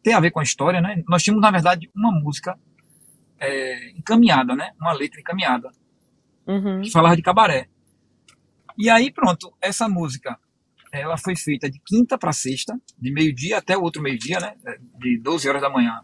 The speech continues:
Speaker 1: até o outro dia, doze horas da manhã, ela foi completamente feita, colocado arranjo,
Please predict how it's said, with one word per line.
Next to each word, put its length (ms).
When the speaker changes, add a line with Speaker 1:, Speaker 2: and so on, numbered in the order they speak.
Speaker 1:
até 160
o 60
outro 220
dia, 160
doze 200
horas 120
da 80
manhã, 160
ela 80
foi 160
completamente 760
feita, 280
colocado 460
arranjo, 540